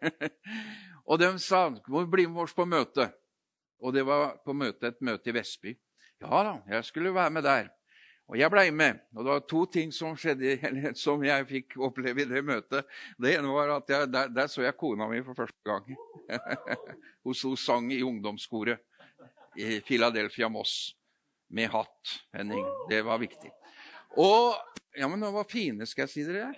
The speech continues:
Hun var fin. Og, men det visste ikke jeg at det skulle bli kona mi, altså. For vi kikket jo på alle jenter den gangen. <laughs>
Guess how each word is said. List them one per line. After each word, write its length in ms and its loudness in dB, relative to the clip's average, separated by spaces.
Hun 160 -6
var 100 -8
fin. 240 -2
Og, 400 4
men 160 -2
det 160 8
visste 300 0
ikke 100 0
jeg 160 6
at 140 -6
det 80 -4
skulle 180 -4
bli 140 0
kona 260 -4
mi, 80 -6
altså. 320 -8
For 160 -10
vi 160 -4
kikket 320 -4
jo 80 -4
på 140 -2
alle 180 -4
jenter 300 -6
den 100 -10
gangen. 300 -8
<laughs> 20 -10